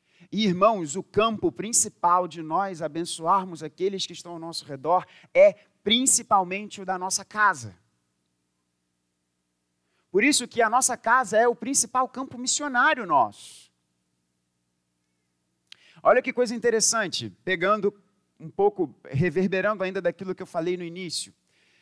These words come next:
O reverendo Augusto de Nicodemos trouxe uma, uma, uma pesquisa, ele disse a fonte, agora eu não me recordo, mas você pode procurar no Google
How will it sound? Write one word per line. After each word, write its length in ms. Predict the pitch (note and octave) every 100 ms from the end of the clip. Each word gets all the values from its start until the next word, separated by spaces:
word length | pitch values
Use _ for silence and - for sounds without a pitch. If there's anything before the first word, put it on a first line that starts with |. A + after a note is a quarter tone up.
| _ _ _ _ _ _ _ _
O 60 | C3
reverendo 380 | G3 G#3+ A#3
Augusto 400 | A3 E3+ G#3+ A3
de 80 | F#3+
Nicodemos 400 | F#3+ F3+ G3 F#3+
trouxe 260 | G#3 G#3+ G#3+
uma, 260 | F#3+ F#3 -
uma, 600 | E3+ E3+ D#3+ D3+ C#3+ C3+
uma 180 | D#3+
pesquisa, 680 | E3 D3+ - - G3+ C#3+ B2
ele 200 | C#3+ F3+
disse 300 | D3+ G#3 G3+
a 60 | E3+
fonte, 400 | - F#3+ F3+ F3+
agora 280 | D#3 F#3+ F#3+
eu 60 |
não 160 | F3+ F#3
me 80 | F3+
recordo, 760 | E3 - D3 B2 G2+ F#2+ F#2 _ _ _ _ _ _ _ _ -
mas 180 | D#3+
você 100 | D#3
pode 200 | D3 G3
procurar 400 | - F#3+ F#3 F3+
no 100 | F3
Google 540 | D3+ D#3 F#3 E3+ D3